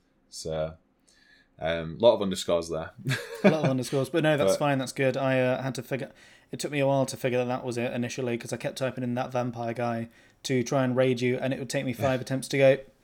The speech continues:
Speaker 2: underscore. There we go.
Speaker 1: Underscore,
Speaker 2: I know I've missed
Speaker 1: yeah, yeah.
Speaker 2: something. Yeah.
Speaker 1: <laughs> But, um, yeah, so I'm always on Twitter, and I'm always on Twitch, and that's, and, and di-, my Discord, obviously, as well.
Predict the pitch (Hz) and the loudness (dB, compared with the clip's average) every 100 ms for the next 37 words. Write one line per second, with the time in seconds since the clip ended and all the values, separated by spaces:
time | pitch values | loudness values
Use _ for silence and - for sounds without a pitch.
0 | - - - - 131 120 - 120 117 _ | -10 -10 -10 -4 -2 -2 -2 -4 -4 _
1 | 131 120 113 113 117 101 - 101 92 92 | -6 -4 2 2 2 0 4 4 6 4
2 | 90 - 87 127 123 - - - - 139 | 4 2 2 0 -2 -10 -14 0 0 0
3 | 156 - 147 - - - - - _ - | -4 -6 -10 -10 -14 -18 -18 -20 _ 2
4 | 92 98 95 92 90 95 - 107 104 - | 4 6 4 0 -6 -12 -2 2 2 4
5 | 113 123 135 117 101 98 107 87 92 92 | 4 8 8 6 2 0 0 2 0 0
6 | 95 104 107 98 95 - 90 - 92 90 | 2 2 2 0 -4 -2 -2 -2 -8 -8
7 | - 95 76 85 87 85 90 90 87 90 | -8 -10 -10 -8 -6 -4 -4 -4 -8 -10
8 | 85 98 76 85 95 - - 87 87 90 | -8 -6 -6 -6 -4 -4 -4 -4 -4 -6
9 | - 90 85 90 87 | -6 -6 -4 -6 -6